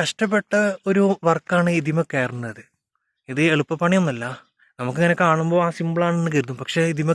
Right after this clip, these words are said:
കയറുന്നവർക്കുള്ള അറിയാം ഇതിൻ്റെ കഷ്ടപ്പാട്. ഇത്രയും വലിയ മരത്തും, അതും ഈ മരമൊക്കെ ഭയങ്കര വണ്ണമുണ്ട്. പിന്നെ അതാ ഈ ഇതുകൊണ്ടൊക്കെ വെട്ടല്, ഈ വാള് കണ്ടോ, ഇത് അവിടെ വെച്ച് പോയിക്കണ പാകിസ്ഥാനി. ഈ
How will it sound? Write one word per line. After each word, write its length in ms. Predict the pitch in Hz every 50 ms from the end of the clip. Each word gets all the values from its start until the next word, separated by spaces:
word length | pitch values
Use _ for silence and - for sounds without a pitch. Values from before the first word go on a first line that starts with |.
| -
കയറുന്നവർക്കുള്ള 540 | 160 147 143 139 147 151 147 139 - 170 165 151
അറിയാം 120 | 135 131 120
ഇതിൻ്റെ 160 | 123 135 127 131
കഷ്ടപ്പാട്. 380 | 120 - 127 117 117 117 110 - - _ _ _ _ _ _ _ _ _ _ _ _ _ _ _ -
ഇത്രയും 320 | 131 - - 143 156 151
വലിയ 180 | 147 139 143 147 151
മരത്തും, 300 | 147 135 - - 147 139 135
അതും 180 | 135 156 175 185 190 - - 175
ഈ 20 | 185 190 190 185 - 170
മരമൊക്കെ 340 | 170 165 160 185 196 - 196 190
ഭയങ്കര 300 | 185 180 175 175 180 190 185
വണ്ണമുണ്ട്. 400 | 165 135 135 135 135 131 117 110 - _ _ - - _ - - - - - _ -
പിന്നെ 140 | 175 190 190
അതാ 120 | 180 180 165 175 208
ഈ 40 | 214 220 190 170 185
ഇതുകൊണ്ടൊക്കെ 340 | 190 202 208 226 - 165 147 139
വെട്ടല്, 300 | - _ 147 139 139 165 165 160
ഈ 20 | 151 151
വാള് 220 | 147 143 143 151 139
കണ്ടോ, 180 | 123 113 113 110 - -
ഇത് 100 | - 131
അവിടെ 120 | 131 131 143 143
വെച്ച് 140 | - - 151
പോയിക്കണ 280 | 156 135 - 135 123 - 123
പാകിസ്ഥാനി. 360 | 113 - - - 113 120 - - - - - _ _ _ _ _ _ - _ _ _
ഈ 80 | 185